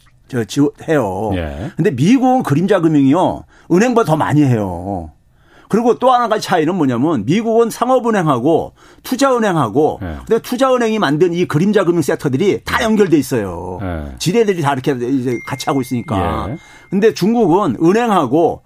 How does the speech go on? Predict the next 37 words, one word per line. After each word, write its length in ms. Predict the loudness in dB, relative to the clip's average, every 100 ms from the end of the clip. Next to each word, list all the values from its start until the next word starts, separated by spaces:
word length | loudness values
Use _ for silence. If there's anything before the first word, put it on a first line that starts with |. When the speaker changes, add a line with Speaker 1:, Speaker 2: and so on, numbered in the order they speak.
| _
Speaker 1:
소위 160 | -4 -2
신탁 420 | -2 0 -2 0
이런 200 | 0 0
회사들 280 | 0 0 0
요새 160 | 0 0
나-, 80 |
음, 500 | -2 -6 -10 -10 -14 -8
중국에서 320 | -2 0 0
나오는 300 | 0 -2 -2
거 240 | -2 -2
Speaker 2:
예. 120 | -4 -10 -2
Speaker 1:
이런 180 | 0 0
거 60 | -4
다 120 | -4
엄격히 260 | -4 -4 -4
분리돼 260 | -2 2 0
있어요. 160 | 0
적어도요. 300 | -8 -8 -10 -2
물론 320 | 0 2 2
Speaker 2:
예. 60 | -2 -18 -12
Speaker 1:
이게 200 | -6 2
그러니까 300 | 2 2 0
암묵적 460 | 2 2 2 0 2
보증 240 | 2 4
이런 160 | 2 2
것은 160 | 0
작동하지만은 640 | -2 -4 -4 -4 -4 -2 0 0
Speaker 2:
예. 40 |
Speaker 1:
그러니까 360 | -2 -8 -8 -6
상당한 380 | -2 0 0 -2
차이가 340 | -2 0 2
있어요. 680 | 0 0 0 0 0 0 -2
Speaker 2:
예. 240 | -6 -6 -4
Speaker 1:
그러면 200 | -2 0
그 140 | 0
영점일 480 | 0 0 2 2 2
퍼센트 260 | -2 -4 -4